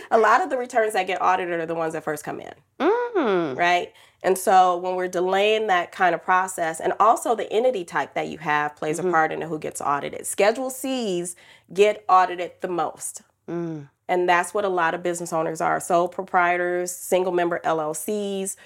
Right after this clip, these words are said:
Speaker 1: those are Schedule Cs a lot of times, and those get audited the most. So S Corps tend to get audited the least amount, but here's the thing, and C Corps.
Speaker 2: Mm-hmm.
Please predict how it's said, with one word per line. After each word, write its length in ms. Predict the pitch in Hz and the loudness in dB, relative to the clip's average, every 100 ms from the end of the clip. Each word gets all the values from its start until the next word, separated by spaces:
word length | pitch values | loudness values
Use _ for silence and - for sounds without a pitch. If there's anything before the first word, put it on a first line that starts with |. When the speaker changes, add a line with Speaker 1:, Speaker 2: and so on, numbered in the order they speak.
| - _ _ - | -20 _ _ -2
Speaker 1:
those 360 | 190 196 208 | 2 2 2
are 100 | 208 | -2
Schedule 380 | 196 180 175 170 | -2 0 0 0
Cs 300 | 160 180 165 | -6 -4 -2
a 60 | 156 | -2
lot 200 | 143 151 | -2 -4
of 80 | - | -6
times, 300 | 165 156 170 | -6 -6 -2
and 100 | 165 | 0
those 180 | 170 170 | -2 -2
get 160 | 165 - | -4 0
audited 360 | 151 151 156 | -2 -2 -8
the 60 | - | -8
most. 480 | 156 147 - - - _ _ | -4 -4 -6 -12 -18 _ _
So 360 | - 196 180 180 - | -2 2 2 2 4
S 240 | 214 - | 4 2
Corps 320 | - 277 269 | -2 -2 -2
tend 200 | - 220 | 0 0
to 40 | 214 | 0
get 160 | 196 - | -2 0
audited 460 | 175 185 180 180 | 0 0 -4 -4
the 80 | 175 | -2
least 520 | 170 170 175 226 285 - | 0 0 0 -4 -6 -2
amount, 440 | 214 226 233 247 - - _ 196 - | 0 4 4 2 -2 -14 _ -8 2
but 380 | 254 226 175 - | 4 4 2 -2
here's 240 | 214 202 | -4 -2
the 100 | 214 | -2
thing, 360 | 214 269 208 175 | 0 2 2 2
and 100 | 175 | -2
C 140 | - 175 | -4 -4
Corps. 400 | 151 139 - - - | -2 -2 -2 -10 -10
Speaker 2:
Mm-hmm. 260 | 185 180 | -6 -4